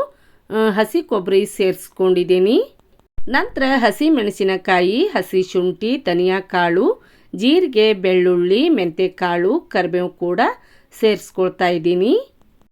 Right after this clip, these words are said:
ಸ್ವಲ್ಪ ನೀರು ಕೂಡ ಸೇರಿಸ್ಕೊಂಡು ನುಣ್ಣಗೆ ಗ್ರೈಂಡ್ ಮಾಡ್ಕೋಬೇಕು. ಇಲ್ಲಿ ನೋಡಿ ನಾನು ಯಾವ ರೀತಿ ಗ್ರೈಂಡ್ ಮಾಡ್ಕೊಂಡಿದ್ದೀನಿ ಅಂತ. ಹಾಗೆ ನಾನು ಜಾರ್ಗೆ ನೀರು ಸೇರಿಸ್ಕೊಂಡು ಹಾಕ್ಕೊಳ್ತಾ ಇದ್ದೀನಿ.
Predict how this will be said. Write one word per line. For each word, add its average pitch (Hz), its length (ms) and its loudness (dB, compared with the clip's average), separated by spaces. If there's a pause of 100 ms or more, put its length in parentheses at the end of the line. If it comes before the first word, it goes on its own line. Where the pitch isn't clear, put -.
(420)
ಸ್ವಲ್ಪ 339 440 -4 (220)
ನೀರು 262 400 0
ಕೂಡ 214 280 -2 (140)
ಸೇರಿಸ್ಕೊಂಡು 190 840 -2
ನುಣ್ಣಗೆ 233 640 2
ಗ್ರೈಂಡ್ 180 360 0
ಮಾಡ್ಕೋಬೇಕು. 175 880 -2 (280)
ಇಲ್ಲಿ 349 240 4
ನೋಡಿ 220 340 2
ನಾನು 196 440 0
ಯಾವ 214 300 0
ರೀತಿ 196 340 0
ಗ್ರೈಂಡ್ 185 380 0
ಮಾಡ್ಕೊಂಡಿದ್ದೀನಿ 180 760 -2
ಅಂತ. 170 280 -4 (720)
ಹಾಗೆ 269 400 0
ನಾನು 226 400 2
ಜಾರ್ಗೆ 202 580 0
ನೀರು 277 380 0
ಸೇರಿಸ್ಕೊಂಡು 196 880 -2
ಹಾಕ್ಕೊಳ್ತಾ 180 580 -4
ಇದ್ದೀನಿ. 175 440 0